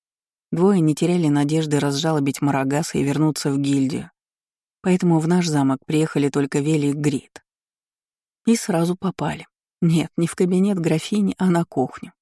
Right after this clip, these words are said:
Как мы могли оставить бедных мальчишек голодными? От урчания их животов мы с Коко едва не оглохли.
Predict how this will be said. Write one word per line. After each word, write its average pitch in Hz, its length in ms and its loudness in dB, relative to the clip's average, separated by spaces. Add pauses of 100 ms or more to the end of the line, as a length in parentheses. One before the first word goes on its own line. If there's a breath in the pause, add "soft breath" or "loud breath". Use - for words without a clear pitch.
(240)
Как - 240 -4
мы 156 120 2
могли 143 280 2
оставить 143 440 -2
бедных 147 380 0
мальчишек 143 420 -2
голодными? 143 680 -2 (720)
От 190 160 -2
урчания 190 560 0
их 160 80 -4
животов 165 580 -2
мы 156 140 4
с - 100 -6
Коко 175 300 0
едва 143 260 2
не 165 140 2
оглохли. 165 580 -2